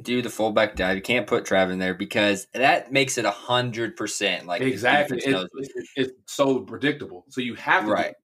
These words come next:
Speaker 2: that. You gotta
Speaker 1: 'Cause
Speaker 2: do
Speaker 1: when
Speaker 2: that.
Speaker 1: you, 'cause when you have the qu-, A, I don't want Travis taking a snap under center. And if he's taking it from the shotgun, that completely defeats the purpose. So that, whoever recommended that was not thinking whatsoever.
Speaker 2: I
Speaker 1: Like,
Speaker 2: know, uh,
Speaker 1: that's
Speaker 2: everybody
Speaker 1: just stupid.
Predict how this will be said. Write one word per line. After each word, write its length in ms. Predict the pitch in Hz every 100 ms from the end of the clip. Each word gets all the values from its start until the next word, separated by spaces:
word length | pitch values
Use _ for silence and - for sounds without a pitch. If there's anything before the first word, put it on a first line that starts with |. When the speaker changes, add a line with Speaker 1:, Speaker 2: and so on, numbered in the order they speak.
| _
Speaker 2:
that. 120 | 82 - _ _
You 80 | 101
gotta 120 | 127
Speaker 1:
'Cause 80 | 139
Speaker 2:
do 80 | 131
Speaker 1:
when 100 | 143
Speaker 2:
that. 80 | 143
Speaker 1:
you, 120 | - _ _ _ _
'cause 220 | - 135
when 140 | 143 147
you 100 | 139
have 240 | 170 185
the 80 | 165
qu-, 140 | - -
A, 280 | 160 160 107
I 140 | 131
don't 220 | 185 165
want 220 | 143 135
Travis 400 | - 113 131 135 -
taking 340 | 127 123 110
a 180 | 95 95
snap 420 | - 110 110 107
under 180 | 104 95
center. 440 | - 87 73 - _
And 160 | 110 110
if 140 | 110
he's 160 | 107 -
taking 320 | 139 151 147
it 80 | 131
from 140 | 131
the 40 | 110
shotgun, 680 | 127 123 110 98 95 92 90
that 200 | 101 101
completely 300 | 113 117 107
defeats 480 | 104 - 110 - 98
the 60 |
purpose. 420 | 92 95 - -
So 100 | -
that, 300 | 92 135 - -
whoever 280 | 156 202 147
recommended 520 | 147 135 120 110 98
that 240 | 92 92 95
was 120 | 95
not 240 | 107 101
thinking 320 | 104 95 92 87
whatsoever. 640 | 95 - 85 85 67 -
Speaker 2:
I 60 | 107
Speaker 1:
Like, 80 | 107
Speaker 2:
know, 160 | 104 -
uh, 120 | 117
Speaker 1:
that's 120 | 120 135
Speaker 2:
everybody 200 | 127 113
Speaker 1:
just 120 | -
stupid. 260 | 101 90